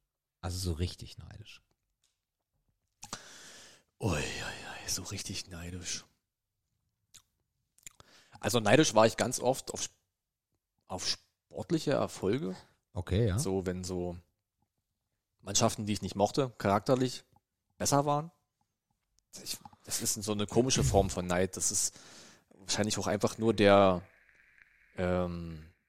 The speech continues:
Speaker 2: der, der, der schlechte Charakterzug, jemandem den Sieg nicht anerkennen zu wollen.
Speaker 1: Mhm.
Speaker 2: Da war ich sehr oft sehr neidisch auf diesen Glücksmoment, wenn man gewonnen hat. Das habe ich jedenfalls öfter erlebt. Ansonsten auf materielle Sachen bin ich, glaub ich, null neidisch.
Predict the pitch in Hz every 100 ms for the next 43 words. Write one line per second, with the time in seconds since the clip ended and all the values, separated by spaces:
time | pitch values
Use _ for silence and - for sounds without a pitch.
0 | _ _ 85 82 82 82 82 82 80 82
1 | 80 - 123 123 - 101 98 139 - 123
2 | - - _ _ _ _ - 98 104 101
3 | 104 95 98 98 120 107 92 113 104 92
4 | 87 - 90 87 87 101 _ _ _ _
5 | _ _ _ - 95 127 170 98 98 92
6 | 95 90 - 95 92 98 95 95 107 101
7 | 110 - 107 98 95 92 95 90 101 92
8 | 92 - _ _ _ _ _ _ 95 -
9 | 92 90 92 - - - - 55 - 98
10 | - _ _ _ - 98 110 - 104 98
11 | 101 - 90 110 107 110 92 85 - 85
12 | 87 87 95 113 113 127 123